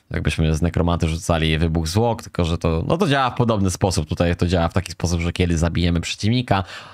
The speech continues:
ten przeciwnik wybucha, e, za równowartość pięćdziesięciu procent obrażeń kuli ognia, więc to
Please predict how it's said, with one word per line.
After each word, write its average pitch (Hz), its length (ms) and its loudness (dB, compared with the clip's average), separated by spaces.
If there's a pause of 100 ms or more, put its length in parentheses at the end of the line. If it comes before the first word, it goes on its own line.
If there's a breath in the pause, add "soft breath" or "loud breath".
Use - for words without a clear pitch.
(180 loud breath)
ten 82 120 2
przeciwnik 85 380 0
wybucha, 92 600 0 (360 loud breath)
e, 78 120 0
za 90 120 2
równowartość 87 600 2
pięćdziesięciu 85 540 0
procent - 320 -2
obrażeń 85 480 2
kuli 85 340 0
ognia, 78 420 0
więc 73 260 -8
to 76 300 -4